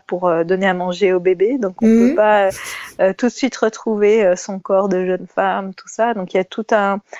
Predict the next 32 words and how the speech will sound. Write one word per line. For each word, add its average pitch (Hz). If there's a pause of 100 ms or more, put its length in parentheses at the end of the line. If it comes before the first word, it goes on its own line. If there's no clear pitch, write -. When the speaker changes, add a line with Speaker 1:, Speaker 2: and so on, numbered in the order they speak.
(220)
Speaker 1:
aussi 233
tout 226
un, 190
un 190
processus 233
de, 175
d'acceptation 190
par 196
rapport 180
à, 175 (180)
à, 180 (240)
à 175
ce -
corps 196
qu'on 190
a, 214
euh, 180
la 180
relation 185
qu'on 202
a 190
avec 185
l'enfant, 226
se 240
replacer 214
nous, 220 (480)
euh, 202
avec 190
qui -
on 190
est. 233 (380)
Et 190